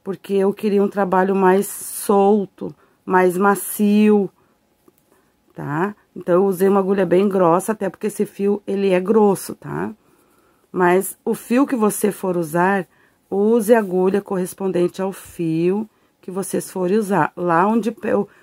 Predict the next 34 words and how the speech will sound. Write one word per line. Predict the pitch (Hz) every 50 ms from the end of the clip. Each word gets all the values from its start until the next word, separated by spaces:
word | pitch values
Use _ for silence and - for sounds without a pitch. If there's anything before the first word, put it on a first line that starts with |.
| _ -
a | - -
numeração | 196 202 208 202 196 190 - 202 202
que | - 233
pede | 226 - 202 185 180 185 185
no | 185
rótulo, | 160 151 165 175 214 247 240 - - 180 160 _ _ _ _ _ -
vocês | 185 196 196 208 185 -
podem | 196 196 190 202
até | 196 - 214 220
colocar | - 285 302 285 247 - 233 226 220
um | 233 233
número | 226 214 202 202 202 208 208 226
a | 247
mais, | 269 254 190 165 139 - - - - _ _ _
tá? | - 151 156 170 233 262 _ _ _ _ _ _ _
Pra | - - 165
ficar | - 196 190 - 180 175
um | 175 180
trabalho | 190 185 175 180 180 175 180
mais, | 185 175 170 180 185 180 - - - _ _ _ _ _ _ _ _ _ _ -
mais | - 180 170 170 170
soltinho, | - - 220 202 196 202 - - - 190 196 202
mais | 202 185 185 185 -
fofo. | - - 196 175 139 - - - - - _ _ _ _ _ _ _ _ _ _ _ _ _ _ _ _ _ _ _ _ _ _ _ _ _ _ _ _ _ _ _ _ _ _ _ _ _ _ _
Aqui | - 180 - - 220
eu | 226
vou | 214 233 220
fazer | - 226 214 180 175 208 196 190 185
pontos | - - 202 208 202 202 190 180
baixos | 180 180 175 175 190 202 - - 214 -
por | - - 208 -
toda | _ _ - 185 185 196 208 220 220 226 233 220 226 233
a |
volta | 220 175 185 165 156 - - - _ _ -